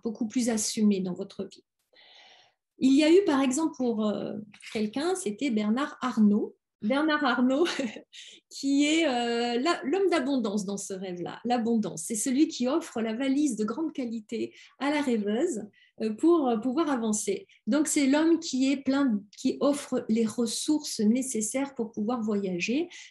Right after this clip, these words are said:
euh, voyager étant avec les rêves, euh, l'idée de voyager dans, euh, d'explorer les multidimensions, d'explorer qui on est, et cetera,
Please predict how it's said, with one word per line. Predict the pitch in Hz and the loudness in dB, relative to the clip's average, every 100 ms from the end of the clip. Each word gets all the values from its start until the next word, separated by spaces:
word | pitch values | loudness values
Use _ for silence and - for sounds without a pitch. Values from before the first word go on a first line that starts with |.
| - | -8
euh, | |
voyager | 185 208 208 202 247 | 0 2 2 2 -2
étant | 226 240 254 | -2 -4 -6
avec | 240 202 208 208 | -4 -6 -6 -6
les | 175 | -8
rêves, | 185 233 285 | -4 -4 -4
euh, | 202 185 180 | -6 -6 -6
l'idée | 175 175 190 185 202 220 | -6 -8 -8 -4 -2 -2
de | 202 175 | -2 -4
voyager | 170 165 165 170 208 | -6 -10 -6 -4 -4
dans, | 208 180 175 _ _ _ 185 | -4 -8 -12 _ _ _ -10
euh, | 180 180 - - | -8 -8 -10 -6
d'explorer | 214 208 - 226 208 220 | -4 -2 0 2 4 4
les | 226 | 4
multidimensions, | 208 196 202 185 190 185 - 208 214 233 | 2 0 -2 -4 -4 -4 -4 -2 0 2
d'explorer | 190 - - 185 202 | 0 -4 -4 -2 -2
qui | 202 190 | -4 -4
on | 185 | -4
est, | 180 214 | 0 0
et | 208 | -2
cetera, | 202 185 196 185 202 339 | -4 -10 -8 -6 -6 -8